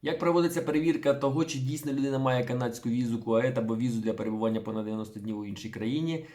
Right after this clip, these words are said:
Це перевіряється на місці при пред'явленні паспорту.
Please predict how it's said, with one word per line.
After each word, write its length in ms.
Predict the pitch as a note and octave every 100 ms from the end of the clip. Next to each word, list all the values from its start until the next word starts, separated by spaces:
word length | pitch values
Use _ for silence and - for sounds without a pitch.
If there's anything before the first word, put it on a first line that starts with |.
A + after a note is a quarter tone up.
| _ _ _ _
Це 120 | D#3+
перевіряється 580 | D3+ D3+ D3 C#3+ B2 B2
на 80 | B2
місці 320 | D3+ D3 B2+
при 180 | - A#2
пред'явленні 640 | A2+ G#2+ A#2 A#2 A#2 A2+
паспорту. 560 | A2 G2+ F#2+ - F#2